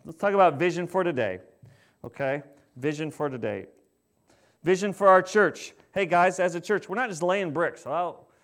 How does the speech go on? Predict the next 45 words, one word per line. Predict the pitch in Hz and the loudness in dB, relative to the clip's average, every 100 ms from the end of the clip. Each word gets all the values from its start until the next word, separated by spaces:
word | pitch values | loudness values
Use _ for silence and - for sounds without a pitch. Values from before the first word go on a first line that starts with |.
| _ _ _ | _ _ _
what's | 160 185 - | -6 -6 -4
the | |
vision | 170 202 165 185 | 2 2 2 -2
of | 180 | -2
the | 156 | -4
Chippewa | 156 190 170 | -4 -4 -2
Valley | 165 170 160 | 0 0 0
Church? | 156 110 - | -4 -8 -12
Well, | 95 127 139 | -12 -8 -6
we | 120 | -8
just | 120 120 _ | -10 -14 _
go | 113 | -12
to | 104 | -12
church. | - 117 82 _ _ _ _ _ - - _ _ - _ _ _ _ | -12 -14 -14 _ _ _ _ _ -20 -20 _ _ -20 _ _ _ _
We | 104 110 107 | -14 -12 -10
read | 104 110 | -10 -10
the | 98 | -10
Bible. | 95 85 76 _ _ _ _ _ _ _ _ _ | -12 -14 -18 _ _ _ _ _ _ _ _ _
Okay, | 135 175 | -8 -4
that's, | 165 220 - - | -2 -2 -4 -10
we've | 165 190 | -8 -8
lost | 147 175 214 - | -4 -4 -4 -4
the | 190 | -6
vision. | 147 180 143 139 | -2 -2 -2 -8
If | 135 | -4
that's | 185 185 | -4 -4
our | 202 | -8
spirit, | - - 190 151 127 - _ _ | -8 -8 -2 -2 -2 -10 _ _
we, | 165 170 | -2 -2
we're | 160 | -2
just | 147 - | -6 -4
like, | 143 | -4
"Oh, | 143 170 139 | -2 -4 -4
I'm | 147 | -6
just | 143 - | -10 -10
laying | 131 160 | -10 -8
bricks." | 151 139 - _ _ _ _ _ _ | -8 -10 -12 _ _ _ _ _ _
No, | 208 202 139 - - | 2 2 2 -6 -10
we're | 202 262 | 6 6
building | 196 - 196 233 302 302 262 | 6 0 2 6 6 6 4
a | 208 | 2
great | 165 233 277 269 | 4 6 6 6
cathedral, | 254 240 262 254 151 160 117 | 0 4 6 6 4 0 0
all | 120 156 | 2 4
right? | 170 196 240 175 | 6 6 4 -4